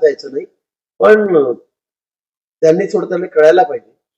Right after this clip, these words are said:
काल त्यांनी म-, सीएम साहेबाचा आणि याचा फोटो तो टाकला, आपल्या मीडियाला दाखवला, माझा, तर प्रफुल्ल पवारचा फोटो टाकला.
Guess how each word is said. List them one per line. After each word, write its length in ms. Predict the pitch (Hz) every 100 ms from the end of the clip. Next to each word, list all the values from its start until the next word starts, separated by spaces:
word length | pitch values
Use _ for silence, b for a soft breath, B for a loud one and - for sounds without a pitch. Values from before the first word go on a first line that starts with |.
| _ _ -
काल 140 | 160
त्यांनी 220 | 165 175
म-, 220 | 170 151 147
सीएम 240 | 160 160
साहेबाचा 400 | 147 139 147 160
आणि 140 | 160 156
याचा 160 | 160
फोटो 340 | 156 143 151 156
तो 640 | - _ _ _ 151 151
टाकला, 260 | 151 147 143
आपल्या 220 | 151 151
मीडियाला 300 | 151 147 147 156
दाखवला, 200 | 135 139 _ _ -
माझा, 420 | 147 131 156 156 165 - _
तर 60 | -
प्रफुल्ल 340 | 131 123 151
पवारचा 220 | 151 160 147
फोटो 140 | 147
टाकला. 300 | 156 151 151